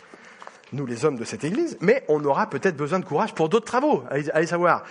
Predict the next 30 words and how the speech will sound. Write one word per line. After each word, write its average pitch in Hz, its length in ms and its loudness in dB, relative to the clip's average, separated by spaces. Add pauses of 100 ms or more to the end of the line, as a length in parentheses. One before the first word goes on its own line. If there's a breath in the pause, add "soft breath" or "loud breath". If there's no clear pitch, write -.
(180 loud breath)
dans 127 100 4
la 143 120 4
maison, 165 460 0
dans 143 120 2
le 139 40 -4
jardin 160 440 2
si 160 100 -6
on 151 80 0
en 151 100 2
a 147 60 4
un, 180 360 4 (360 loud breath)
ou, 160 220 0
euh, 127 320 2
ou 131 80 -6
que 143 120 -6
sais-je, 170 280 0
aider 135 160 -8
quelqu'un 131 260 -2
à 127 40 2
déménager, 127 500 -2
voilà. 117 280 -2 (840)
Donc, 185 240 0 (400 loud breath)
la 143 100 0
Bible 202 220 0
nous 160 120 -4
encourage 165 460 2
à 131 100 0
avoir 139 240 -2
du 113 120 -12
zèle 147 340 -2